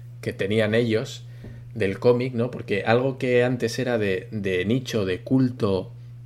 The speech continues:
algo que era para frikis, que estaba, vamos a decir, eh, mal visto, y yo, yo sí entiendo en parte por qué,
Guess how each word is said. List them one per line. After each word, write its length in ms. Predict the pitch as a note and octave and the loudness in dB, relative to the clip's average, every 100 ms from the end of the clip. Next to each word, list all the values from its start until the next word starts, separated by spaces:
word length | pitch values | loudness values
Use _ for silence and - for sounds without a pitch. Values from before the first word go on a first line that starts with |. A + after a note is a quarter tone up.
| - | -10
algo 280 | - G2+ A2+ | -2 2 2
que 120 | A#2 | 4
era 160 | A2+ A2+ | 2 2
para 220 | G#2 F#2 | -2 -2
frikis, 720 | - B2+ B2 A#2 G#2+ G2+ - | 0 -2 0 -2 -2 -2 -6
que 140 | - F#2 | -8 -10
estaba, 580 | - G#2 A2+ A#2+ A#2+ | -4 0 2 4 4
vamos 340 | G#2+ G2+ A2+ B2+ | 2 2 0 -2
a 40 | |
decir, 380 | A#2+ B2 C3 A#2+ - - - - - - - - | -4 -2 -2 -4 -12 -16 -18 -18 -18 -18 -18 -12
eh, 280 | - G#2 G2+ | -2 2 2
mal 260 | A2 C#3 | 2 2
visto, 540 | C3+ D3 - - A#2+ E3+ | 4 2 2 2 0 0
y 120 | A2 | 0
yo, 100 | A2+ | 2
yo 220 | A#2 A#2+ C3+ | 4 4 4
sí 120 | D#3+ | 4
entiendo 300 | D3+ D3+ D3 | 2 2 2
en 140 | C3+ | 0
parte 300 | A#2+ C3 C#3+ | 0 -2 0
por 200 | B2+ A#2 | 0 0
qué, 420 | - A2+ A#2 A#2 | 2 4 4 0